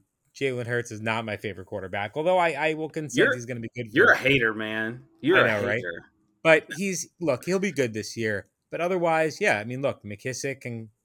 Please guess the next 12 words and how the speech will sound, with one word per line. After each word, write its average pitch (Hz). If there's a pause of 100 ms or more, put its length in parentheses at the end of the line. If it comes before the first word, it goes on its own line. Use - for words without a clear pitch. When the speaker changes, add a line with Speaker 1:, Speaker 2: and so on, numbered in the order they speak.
(640)
Speaker 1:
the 110
younger 113
Cook, - (400)
okay, 120 (600)
Gabe 139
Davis 135
and 127
Drake 131
London, 127 (640)
all 127
right, 123
Pitts. -